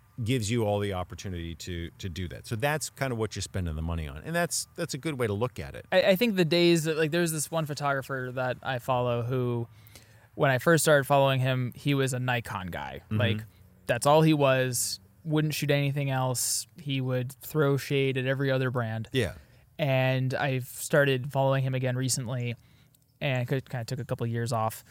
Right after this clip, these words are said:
Speaker 2: And he had switched to, I wanna say it's the Canon R five
Speaker 1: Mm-hmm.
Speaker 2: for a while. And now that the Sony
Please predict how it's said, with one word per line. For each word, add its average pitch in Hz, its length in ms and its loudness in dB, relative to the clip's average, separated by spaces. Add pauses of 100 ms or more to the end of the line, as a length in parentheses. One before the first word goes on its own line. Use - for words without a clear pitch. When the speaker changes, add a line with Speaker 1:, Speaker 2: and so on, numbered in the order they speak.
Speaker 2:
And 131 260 2
he 143 180 4
had 139 200 2
switched - 680 2
to, 135 600 2
I - 60 -2
wanna 139 160 2
say 139 200 2
it's 131 120 -2
the - 100 -12
Canon 139 320 0
R 143 160 6
five 123 640 0
Speaker 1:
Mm-hmm. 98 240 0 (480)
Speaker 2:
for 143 160 4
a 131 80 8
while. 120 500 4
And 135 140 0
now 135 140 6
that 131 160 2
the 135 60 0
Sony 135 380 2